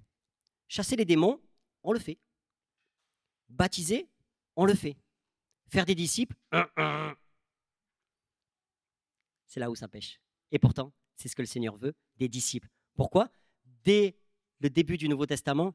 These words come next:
Jésus nous l'a montré. « Suis-moi, suis-moi, suis-moi. Allez, venez, je vais vous équiper. »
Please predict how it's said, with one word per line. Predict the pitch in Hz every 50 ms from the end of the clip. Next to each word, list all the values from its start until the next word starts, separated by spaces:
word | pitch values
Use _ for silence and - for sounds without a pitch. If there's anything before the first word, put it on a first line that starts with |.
| _ _
Jésus | 110 139 139 127 156
nous | 151 143
l'a | 139
montré. « | 127 127 127 120 - 113 104 _ _ _
Suis-moi, | - - - 165 170 165 175 202 202 -
suis-moi, | _ - - - 170 165 165 180 180 -
suis-moi. | - - - 160 147 143 156 165 - _ _
Allez, | - 131 123 120
venez, | 120 131 127 123
je | 117 -
vais | 139
vous | 131 131 120 123
équiper. » | 117 - 113 _ -